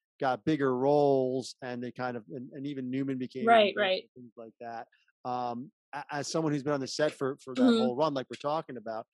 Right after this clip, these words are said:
Speaker 1: was the, um, I don't know, was it, was it noticeable that the, the, the scripts were leaning more towards that kind of stuff? I guess we kinda just talked about that, but, um,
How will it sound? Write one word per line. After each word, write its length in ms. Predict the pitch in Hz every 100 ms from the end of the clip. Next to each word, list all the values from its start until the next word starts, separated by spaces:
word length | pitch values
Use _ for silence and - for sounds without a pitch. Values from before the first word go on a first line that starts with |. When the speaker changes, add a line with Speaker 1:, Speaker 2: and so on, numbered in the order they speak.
| _ _ _
Speaker 1:
was 320 | 131 156 151
the, 320 | 139 170 156 139 _ _ _ _ -
um, 480 | 135 131 131 123 127 _ _ _ _ _ _ _ _ _ _ -
I 140 | 143
don't 140 | 135 127
know, 160 | 117 - _
was 500 | 208 233 190 196 147
it, 180 | 170 180
was 200 | 170 147
it 120 | 151 - _ _ _ -
noticeable 840 | 151 160 185 196 180 170 165 165 151
that 180 | 139 -
the, 180 | 131 135
the, 180 | 123 123
the 140 | 127
scripts 440 | 113 - 143 139 -
were 260 | 135 123 - _ _ _ _ _ -
leaning 440 | 123 139 143 135
more 220 | 127 135
towards 540 | 131 127 135 131 - - _ 127
that 180 | 123 -
kind 120 | 139 131
of 60 |
stuff? 140 | - 127
I 20 |
guess 100 | 135
we 60 | -
kinda 120 | 107
just 120 | 95
talked 220 | 107 101 104
about 220 | 104 104
that, 160 | 107 104
but, 120 | 110 - _ - _ _ 113
um, 360 | 107 104 98